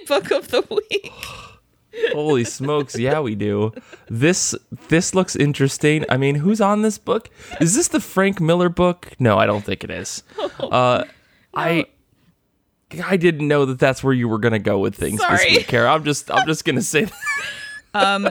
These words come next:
Speaker 1: the creators credited are Joshua Williamson as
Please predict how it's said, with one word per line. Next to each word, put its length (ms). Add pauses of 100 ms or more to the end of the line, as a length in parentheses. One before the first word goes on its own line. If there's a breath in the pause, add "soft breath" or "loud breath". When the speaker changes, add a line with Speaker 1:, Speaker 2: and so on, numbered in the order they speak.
(100)
Speaker 1:
the 200
creators 580
credited 760 (360)
are 960 (200)
Joshua 840
Williamson 760
as 360